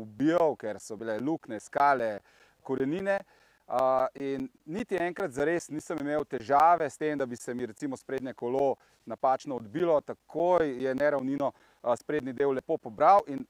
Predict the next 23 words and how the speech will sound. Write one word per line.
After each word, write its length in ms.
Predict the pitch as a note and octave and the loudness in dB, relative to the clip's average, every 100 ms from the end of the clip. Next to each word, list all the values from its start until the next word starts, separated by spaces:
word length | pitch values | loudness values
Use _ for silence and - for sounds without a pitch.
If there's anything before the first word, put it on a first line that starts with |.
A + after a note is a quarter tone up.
| _ | _
sprednje 420 | - - F3 F#3 D3 | -20 -2 0 2 0
vilice 340 | E3 D#3 C#3+ | -2 -4 -4
moram 260 | C#3 C#3 - | -2 -2 -2
res 320 | A#2+ D3+ D#3 | -4 -2 -2
pohvaliti. 500 | - - A2+ G2+ - _ _ _ _ _ - | -8 -6 -2 -2 -6 _ _ _ _ _ -8
Zelo 340 | A2 F3+ B3+ | -2 0 4
dobro, 400 | F#3 F#3 F3+ F#3 - | 4 4 4 0 -2
a, 160 | C#3 C3 | -8 -8
zelo 200 | C3 F3 | -6 -4
mi 80 | D3+ | -4
je 80 | |
všeč 360 | A#2 - A3+ - | -6 -2 -2 -2
pa 120 | B2+ | -8
tudi 260 | - C3 A#2+ | -8 -10 -8
to, 320 | - F#3+ F#3 | -4 -4 -4
da 340 | A#2+ C#3 D3 D3 | -4 -2 0 -2
sedaj 360 | - B2+ B2+ C#3 | -8 -4 0 0
lahko 400 | B2 - C#3 B2+ - - | -2 -6 -6 -6 -10 -20
zadnji 460 | G2+ D3+ F#3 F3 D#3+ | 0 4 4 0 -6
amortizer 640 | C#3+ - G2+ G#2+ - - | -6 -8 -10 -2 -2 -2
nastavim 680 | A#2 A2 - C3 C#3 C#3+ C3+ - _ | -10 -12 -2 -2 -2 -4 -8 -14 _
na 140 | G#2 G#2 | -6 0
roke, 420 | D3 G3+ G3+ | 2 2 -2